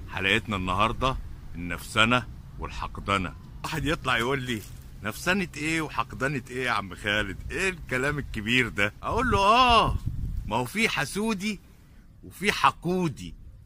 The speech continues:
حسودي بضم السودي وحقودي بضم الدودي." حلقة النهاردة مش استهزاء بحد، حلقة النهاردة حلقة فظيعة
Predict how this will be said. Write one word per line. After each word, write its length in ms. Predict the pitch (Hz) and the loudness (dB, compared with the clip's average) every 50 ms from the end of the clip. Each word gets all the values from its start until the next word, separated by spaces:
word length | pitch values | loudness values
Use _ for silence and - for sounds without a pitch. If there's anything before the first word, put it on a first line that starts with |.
| - - - - - - - | -20 -20 -18 -18 -18 -18 -6
حسودي 760 | - - 120 120 - - 220 233 226 220 165 139 139 113 - - - - - - - _ - - - | -2 -2 0 0 0 0 2 4 4 4 2 0 -4 -6 -6 -10 -16 -20 -20 -20 -20 _ -20 -12 -8
بضم 440 | 101 117 117 160 180 185 170 156 | -2 2 6 6 6 6 4 2
السودي 720 | 147 127 - - - 175 214 240 247 196 196 254 247 214 - _ _ _ _ _ _ _ _ _ _ _ _ | 0 -2 -4 -2 0 2 4 4 4 4 6 6 4 4 2 _ _ _ _ _ _ _ _ _ _ _ _
وحقودي 840 | - - - 117 110 - - 156 185 196 190 147 170 180 175 151 - - - | -10 -2 0 0 0 2 4 6 6 6 6 4 2 2 0 0 -2 -8 -8
بضم 440 | 95 101 107 104 127 135 131 120 113 | -6 -2 4 6 6 6 6 4 0
الدودي." 720 | 113 98 87 82 82 139 156 165 160 147 92 110 101 - - - _ _ _ _ _ _ - | 0 0 -4 -4 0 2 4 4 4 2 0 -4 -10 -10 -12 -18 _ _ _ _ _ _ -6
حلقة 300 | - - 123 156 151 - - | -2 0 0 0 0 -2 -4
النهاردة 540 | 120 107 95 113 131 139 120 127 139 135 117 - | -4 -4 0 0 0 0 0 -2 -4 -4 -6 -8
مش 140 | - - - | -10 -10 -10
استهزاء 480 | 85 - - - 69 78 76 101 107 92 | -10 -10 -10 -10 -10 -4 -2 0 0 0
بحد، 340 | 76 - - 95 90 78 - - _ _ - - - - - - - _ _ _ _ _ _ _ | -2 -6 -8 -6 -6 -6 -8 -12 _ _ -20 -20 -20 -20 -20 -20 -20 _ _ _ _ _ _ _
حلقة 300 | - - 107 113 104 - | -10 -6 -4 -4 -4 -4
النهاردة 400 | 90 90 87 92 104 110 101 95 | -6 -6 -4 -2 -4 -4 -4 -8
حلقة 840 | 85 - - 101 107 104 - - _ - 92 87 85 85 80 78 78 76 | -8 -6 -4 -4 -4 -4 -6 -12 _ -10 -8 -6 -6 -4 -6 -6 -8 -10
فظيعة 600 | - - 87 82 85 92 110 110 87 73 71 - | -10 -10 -10 -8 -4 0 0 0 0 0 -4 -12